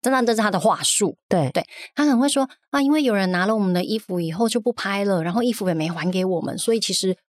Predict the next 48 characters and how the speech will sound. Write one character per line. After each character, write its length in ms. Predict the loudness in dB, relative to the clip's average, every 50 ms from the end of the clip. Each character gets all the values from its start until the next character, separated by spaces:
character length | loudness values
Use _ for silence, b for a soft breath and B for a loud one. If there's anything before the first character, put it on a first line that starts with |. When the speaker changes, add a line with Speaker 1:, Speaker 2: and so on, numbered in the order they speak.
| -4
Speaker 1:
我 220 | -2 0 0 0 0
们 280 | 0 0 0 0 0 2
为 220 | 2 2 2 2
了 300 | 2 2 2 2 0 -2 _ -4
避 220 | -2 -2 0 0
免 180 | 0 0 0 0
有 140 | -2 -4 -2
这 140 | -2 -2 0
种 120 | 0 -2
事 140 | -2 -2 -2
情 160 | -2 -4 -4
发 160 | -4 -4 -4
生， 260 | -2 -2 -2 -4 -6 -8 _ _ _ -8
所 280 | -4 0 0 2 2
以 260 | 2 2 0 0 -2 -2
你 100 | -2 -4
可 140 | -4 -4
不 100 | -2 -2
可 140 | -2 0 0
以 80 | -2 0
先 180 | 0 -2 -2
付 180 | -2 0 0 0
一 60 | 0
付 160 | -2 -4 -6
定 180 | -4 -2 -2 -2
金？” 280 | -2 -2 -2 -4 -4 -6 B B B B B B B 0
Speaker 2:
哦， 680 | 2 4 4 4 4 4 4 4 4 4 4 2 2 0 B B
所 220 | -2 2 4 4
以 100 | 4 4
其 180 | 4 4 4 2
实 300 | 2 4 4 2 4 4
有 220 | 4 4 4 4
时 100 | 4 4
候 140 | 2 2 2
听 280 | 0 0 2 2 2 4
到 220 | 4 2 2 2 2 2
，“诶， 80 | 2
我 140 | 2 4 4
明 120 | 4 4 4
明 160 | 4 4 4
是 140 | 4 4 4
去 140 | 4 4
赚 260 | 2 2 2 2 4 2
钱， 220 | 4 4 2 2
可 140 | 4 4 2
是 100 | 4 4
我 180 | 4 4 4 4
先， 300 | 4 4 4 4 2